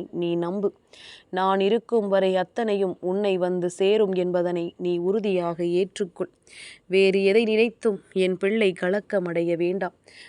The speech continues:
வராகியினுடைய அன்பு ஒருவருக்கு நிலைத்திருக்கும் பொழுது வாழ்க்கையில்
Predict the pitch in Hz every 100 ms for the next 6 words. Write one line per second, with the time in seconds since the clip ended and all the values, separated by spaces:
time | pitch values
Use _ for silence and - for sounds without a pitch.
0 | _ 180 185 196 185 190 190 190 196 226
1 | 202 190 233 240 208 196 190 190 185 -
2 | 185 190 226 214 214 190 - 185 170 170
3 | 190 180 - _ - - - 180 190 208
4 | 185 220 202 190